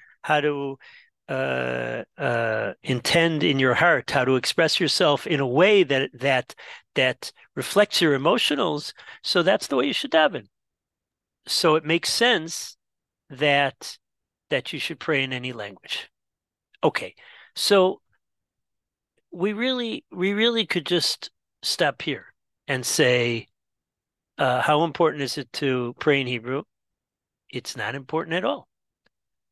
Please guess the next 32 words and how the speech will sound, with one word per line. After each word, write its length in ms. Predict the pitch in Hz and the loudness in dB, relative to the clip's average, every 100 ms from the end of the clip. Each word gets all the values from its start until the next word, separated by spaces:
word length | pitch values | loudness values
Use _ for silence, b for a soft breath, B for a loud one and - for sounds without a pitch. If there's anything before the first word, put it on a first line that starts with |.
| _ _ - | _ _ -12
The 140 | 123 | -12
Mishnah 420 | 113 147 - 185 | -6 -4 -2 -2
says 420 | 147 143 113 120 - | -2 -4 -6 -6 -10
you 80 | |
can 140 | 131 123 | -10 -4
pray 180 | 147 156 | 0 2
in 80 | |
any 200 | 180 190 | 2 2
language. 500 | 196 202 202 220 - - _ _ _ - _ _ _ _ | 2 2 0 -4 -6 -12 _ _ _ -20 _ _ _ _
Okay. 280 | - 147 - _ _ _ _ - B B B B B B B _ _ - | -4 -2 -4 _ _ _ _ -20 B B B B B B B _ _ -6
However, 640 | - 180 180 175 127 117 - _ _ _ | 0 4 6 4 2 -12 -20 _ _ _
um, 640 | 160 143 147 147 143 143 131 _ 147 - | 0 2 2 0 -4 -12 -16 _ -20 -14
the 100 | 156 | -10
picture 440 | - 202 - 180 - | -6 -2 0 0 2
obviously 400 | 143 143 127 139 | 0 0 -4 -4
is 60 | |
not 160 | 127 123 | -4 -4
that 160 | 143 - | -4 -4
simple. 500 | 143 123 175 233 - | -6 -2 0 0 -2
And 500 | 151 147 147 143 139 - | 0 0 0 -4 -10 -10
one 320 | 143 151 294 | -2 0 2
reason 480 | 320 302 226 214 170 | 2 2 0 -2 -4
is 560 | 165 165 151 131 135 - _ | 0 2 2 0 -4 -10 _
that 320 | 131 143 131 | -2 0 2
the 80 | 147 | 0
Rambam 540 | 123 135 190 214 160 | 0 0 0 -2 -2
seems 340 | 147 - 160 - | -4 -6 -6 -4
to 100 | 139 | -4
leave 280 | 120 139 135 | -2 0 2
out 180 | 117 | 0
this 200 | - 113 | -2 -6
topic. 480 | - 117 - - - | -2 -4 -4 -12 -18